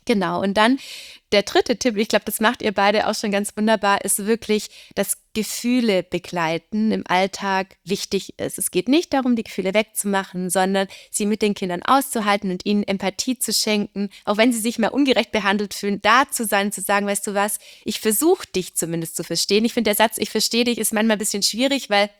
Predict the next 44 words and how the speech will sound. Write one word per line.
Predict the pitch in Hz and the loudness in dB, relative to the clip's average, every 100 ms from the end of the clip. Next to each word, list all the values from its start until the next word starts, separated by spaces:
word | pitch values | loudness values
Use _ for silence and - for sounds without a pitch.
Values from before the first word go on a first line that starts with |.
| _ | _
man | 202 202 | -4 0
kann's | 190 - | 0 2
vielleicht | 240 180 180 | 2 2 2
manchmal | 180 175 | -2 0
gar | 175 175 | 0 0
nicht | 170 | -2
verstehen. | 180 - 180 202 269 - - - - - | -4 -4 0 2 2 0 -6 -16 -10 -4
Nur | 240 | 0
dieser, | 254 226 202 | 4 4 4
diese | - 233 208 190 | 2 0 0 4
Haltung, | 220 269 240 214 | 4 4 0 -4
„Ich | - | -4
versuch | 208 285 285 - | -4 0 0 0
zumindest, | - 190 180 170 160 - - | -2 0 0 0 -2 -4 -6
dich | 175 | -6
zu | - | -6
verstehen | 170 160 - - 165 170 | -6 -4 -2 -2 -4 -4
und | 175 | -4
ich | 190 | -4
begegne | - - 240 262 233 | -4 -2 0 2 2
dir | 233 226 - - - | 2 0 -8 -20 -4
nicht | 226 277 - | 0 0 0
mit | 240 - | -2 0
einer | 214 202 | 0 0
verurteilenden | - - 320 - 214 202 185 | 0 2 2 4 0 0 0
Haltung“, | 190 240 277 226 | 2 2 2 0
wenn | 220 | 0
du | 208 | 0
zum | 208 | 0
Beispiel | 202 - | 0 0
dein | 190 | -2
Geschwisterchen | 185 - 247 233 - 185 | 0 -2 -2 -2 -2 -2
schlägst, | - 180 233 349 - - 202 | 0 2 2 2 -2 -4 2
sehe | 233 254 | 4 4
ich | - | 2
zwar, | 214 | 0
dass | 196 - | 2 2
das | - | 0
Schlagen | - 320 370 165 | 4 6 6 2
nicht | 160 | -4
okay | - - 165 165 - 349 | -8 -8 -4 -4 2 2
ist, | - - - - - _ 226 | 2 -4 -12 -20 -20 _ 2
nur | 254 294 - | 4 4 2
ich | 254 | -2